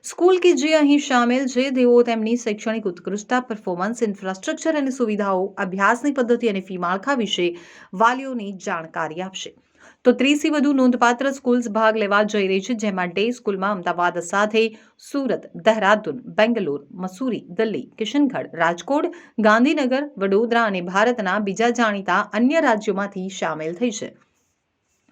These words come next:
પ્રીમિયર સ્કૂલ્સ એક્ઝિબિશન ખાતે સામેલ થનારી સ્કૂલ્સ બોર્ડિંગ સુવિધાઓ ધરાવે છે અને આંતરરાષ્ટ્રીય અભ્યાસક્રમ ઓફર કરે છે. તો આઈબી, કેમ્બ્રિજ, સી બી એસ ઈ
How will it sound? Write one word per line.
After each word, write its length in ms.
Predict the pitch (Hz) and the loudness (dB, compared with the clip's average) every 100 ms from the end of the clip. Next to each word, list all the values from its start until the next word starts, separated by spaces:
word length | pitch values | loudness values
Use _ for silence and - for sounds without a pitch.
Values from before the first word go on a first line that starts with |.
| _ _ _ _ _ _ _ _ | _ _ _ _ _ _ _ _
પ્રીમિયર 380 | 285 320 349 349 | 2 4 2 -2
સ્કૂલ્સ 420 | 339 - 277 302 | -4 -2 -2 2
એક્ઝિબિશન 640 | 269 214 214 214 247 320 302 | 4 4 2 0 0 0 -2
ખાતે 400 | 269 240 233 254 | 0 2 0 0
સામેલ 400 | 254 214 226 247 | -2 -2 0 -2
થનારી 480 | 240 202 196 190 | 0 0 0 0
સ્કૂલ્સ 460 | 220 - 240 262 247 | -6 -6 -4 -4 -4
બોર્ડિંગ 420 | 180 196 196 233 | 0 0 2 0
સુવિધાઓ 460 | 240 185 190 190 185 | -2 -6 -4 -2 -2
ધરાવે 380 | 185 175 180 202 | 0 2 2 0
છે 200 | - 320 | -4 -2
અને 120 | 302 | 2
આંતરરાષ્ટ્રીય 720 | 233 220 196 185 233 - 277 | 2 0 0 2 2 -2 -4
અભ્યાસક્રમ 680 | 196 214 190 208 - 175 196 - | -2 2 2 0 -6 -6 -6 -2
ઓફર 340 | 160 - 156 | -4 -2 -8
કરે 220 | 165 254 | -4 -4
છે. 300 | 240 - - _ _ - _ - | -4 -8 -16 _ _ -20 _ -2
તો 160 | 196 - | -2 2
આઈબી, 420 | 220 247 285 294 | 2 2 -4 -6
કેમ્બ્રિજ, 580 | - 208 214 233 254 262 254 - - - _ - | 0 2 2 0 -2 -4 -8 -14 -20 -20 _ -12
સી 280 | - 285 | -4 0
બી 160 | 254 277 | 2 2
એસ 300 | 269 196 190 | 0 0 -2
ઈ 240 | 214 226 | -4 -4